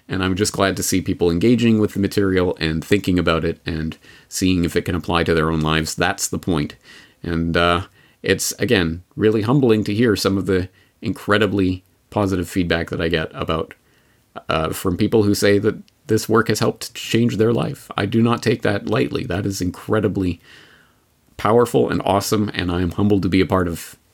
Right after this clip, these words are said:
that, um, phenomenon. So thank you to all of you out there who make this possible in every possible way. Obviously, obviously monetarily. It, the website wouldn't exist without the paid subscribers of the Corbett Report.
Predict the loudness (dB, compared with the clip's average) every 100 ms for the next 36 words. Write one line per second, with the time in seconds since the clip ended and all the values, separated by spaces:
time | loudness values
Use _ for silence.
0 | -4 -2 -2 -8 _ _ -20 -10 -4 -2
1 | -4 -8 -6 -2 0 -2 -6 -12 _ 0
2 | 2 2 0 -16 -20 -20 -20 -6 0 0
3 | 2 2 2 0 2 2 2 2 2 0
4 | 0 -2 -2 -6 _ _ _ _ _ _
5 | 0 0 0 -4 -2 -6 -6 -8 -12 -8
6 | -2 0 0 -2 -2 -4 -4 -4 -2 2
7 | 4 2 0 -8 _ _ _ _ -2 0
8 | 2 0 -2 -6 -8 _ _ _ _ -8
9 | -6 -4 -4 -2 -2 0 -2 0 0 0
10 | -2 _ -14 -14 -16 _ _ _ -10 -4
11 | -2 -2 -2 2 2 4 2 2 -2 -6
12 | -6 -8 -6 -6 -6 -10 -2 0 0 -4
13 | -6 -8 -6 -4 -4 -4 -6 -6